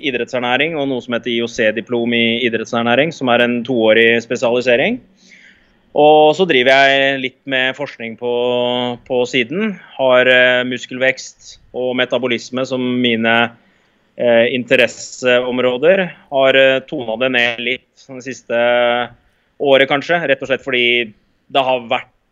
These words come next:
mye, eh, forskning jeg har vært involvert i. Jeg har vært involvert i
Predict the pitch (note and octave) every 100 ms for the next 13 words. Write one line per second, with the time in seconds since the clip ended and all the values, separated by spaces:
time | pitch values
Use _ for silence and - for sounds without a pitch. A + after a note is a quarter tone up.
0 | _ _ _ _ _ D3 D#3 B2 A2+ B2
1 | D3 C#3+ C#3 C#3 C3+ C#3 B2+ - A#2 A#2+
2 | B2 B2 B2 B2+ B2 G#2+ G2+ C#3+ D3 C3+
3 | B2 - B2 B2 A#2+ A2 - B2 A#2+ A#2+